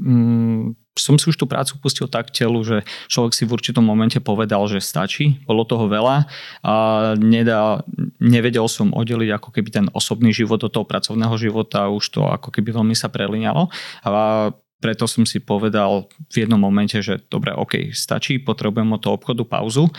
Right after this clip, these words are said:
potrebujem pauzu od, dajme tomu, mm, vyhľadávanie nových klientov, od klientov, od práce s ľuďmi a tak ďalej. Čiže človek potreboval ako keby načerpať novej sily. No a bohužiaľ v tom momente si to od-, odnieslo to finančné sprostredkovanie, takže ako keby tá profesia, čiže nebolo to spôsobené s tým,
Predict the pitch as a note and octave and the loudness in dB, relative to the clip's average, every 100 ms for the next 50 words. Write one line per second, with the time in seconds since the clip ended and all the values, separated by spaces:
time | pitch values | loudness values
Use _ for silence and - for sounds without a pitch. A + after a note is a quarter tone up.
0 | - - - - A2 A2 G2+ G#2 G#2+ A2+ | -10 -18 -14 -6 0 2 2 -2 -4 -4
1 | G#2 G2 - - A#2 G2+ G#2 - G#2 G2+ | -2 -2 -6 -8 -4 -2 -2 -2 -4 -4
2 | - _ _ - - A#2 G#2+ A2 _ A#2 | -10 _ _ -8 -2 0 -2 -6 _ 0
3 | A2 A2 G#2+ G#2+ G#2+ G#2 G#2+ - A2+ G#2+ | 2 2 0 0 0 0 -4 -2 -2 -2
4 | A2 G#2+ - A2 G#2+ G#2 G#2 - G#2+ G#2+ | -4 -8 -2 2 2 2 -2 -4 -4 -2
5 | A2+ A#2 A2 A2+ G#2+ G#2+ G#2+ G2+ D3+ G3+ | -2 0 -2 -2 -4 -4 -2 -2 0 -2
6 | - - - - A2+ - A2 G#2+ A2 A#2 | -6 -16 -14 0 0 2 -2 -2 -4 0
7 | A2 G#2 G2 G#2+ A2 G#2+ A#2 A2 G#2+ A2+ | 0 -2 -4 0 2 2 -2 -2 0 0
8 | A#2 - G2+ A2 F3 - - - A2+ A2 | 0 -4 -2 0 0 -2 -18 -2 2 4
9 | A2 G#2+ A2+ A#2+ - A#2 A2+ A#2 A2+ A#2 | 2 2 0 -2 2 4 4 4 2 0
10 | - A2 A2 G#2 - - A#2+ A2+ A2+ - | -2 -2 0 -2 -4 -2 2 2 0 -2
11 | A2 G#2+ - G#2+ B2 A2+ A2+ A#2 - - | 0 0 -2 -2 2 2 0 -4 -4 -4
12 | A2 - A2+ A2+ A2+ D3+ C3+ G#2+ G#2+ G#2 | -4 -2 0 2 4 2 0 -4 -4 -6
13 | G2 G#2+ A2 G#2+ G2+ G2+ G#2 A2+ A2+ A2+ | -6 -4 -4 -4 -4 -4 -4 -2 -4 -2
14 | A2+ A2+ C3+ C3+ A#2 A#2 - C3 C3+ A#2 | 0 0 0 -2 -4 -4 -2 2 2 2
15 | - A2+ | 0 2